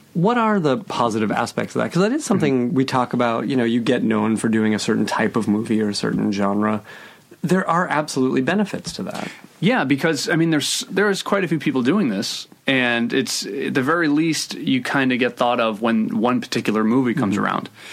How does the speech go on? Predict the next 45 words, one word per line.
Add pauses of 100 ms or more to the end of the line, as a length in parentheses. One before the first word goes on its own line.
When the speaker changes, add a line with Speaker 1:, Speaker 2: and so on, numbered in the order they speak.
(340)
Speaker 2:
Uh,
so
it's
not,
you're
not
just
always
kind
of
in
the
background.
There's
at
least
one
area
where
you
ki-,
where
you
kinda
shine. (240)
Speaker 1:
Yeah.
Speaker 2:
<clears throat>
Excuse
me,
in
a
way. (640)
But, (180)
you
know,
that's, (520)
that's
not
just
where
I
wanted
to
live
forever.